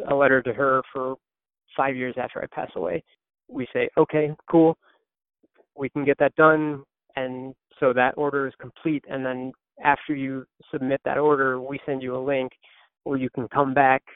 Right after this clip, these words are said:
as much as you want and write those letters. Because when you're going through the ordering process, are you really gonna know, like, "Hey, these are the, these are the things I wanna say over the next five years after I pass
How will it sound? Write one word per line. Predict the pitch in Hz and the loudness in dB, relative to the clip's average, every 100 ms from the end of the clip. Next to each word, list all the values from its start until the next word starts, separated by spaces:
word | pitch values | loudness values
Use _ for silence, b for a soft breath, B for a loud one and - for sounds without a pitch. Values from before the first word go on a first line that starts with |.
| _ | _
as | - 131 | -6 2
much | 143 131 | 2 2
as | 135 | 0
you | 127 | -8
want | 131 139 139 127 - - _ _ - | -2 2 4 4 0 -14 _ _ -4
and | 127 123 120 123 _ _ _ _ _ | -2 0 -2 -8 _ _ _ _ _
write | 147 143 127 | 2 2 2
those | - - | -4 -4
letters. | - 90 95 82 _ b b b | -2 0 0 -4 _ b b b
Because | 160 156 135 139 | 0 2 2 0
when | 180 180 156 | -4 2 2
you're | 151 139 139 | 4 0 0
going | - 185 147 | 4 4 2
through | 147 135 | -4 -4
the | - | 2
ordering | 165 147 127 | 4 4 0
process, | 123 131 117 - - - | -2 -6 -4 -6 -8 -8
are | 143 | -12
you | 147 147 | -12 -4
really | 143 139 | -2 0
gonna | 135 131 | -2 -6
know, | 131 135 143 143 _ _ _ _ | -4 -2 -2 -4 _ _ _ _
like, | 156 - - - | -6 -6 -10 -4
"Hey, | 127 120 113 - _ - | 2 2 0 -10 _ -4
these | 151 139 | -2 0
are | 139 127 | 0 2
the, | 127 123 - - | 2 2 -2 -4
these | 156 147 | -2 0
are | 135 131 131 _ _ _ _ - | 0 0 -6 _ _ _ _ -12
the | |
things | - 139 120 | -4 -2 0
I | 120 | 2
wanna | 127 117 - | 2 -2 -2
say | 143 135 135 143 | 0 0 -2 -4
over | - 131 | -4 -2
the | 127 | -2
next | 131 127 - | -2 -2 0
five | 135 123 | 2 2
years | 131 135 131 117 123 | 0 0 2 0 -4
after | 123 127 | -2 -2
I | 127 | -2
pass | 139 - | -2 -4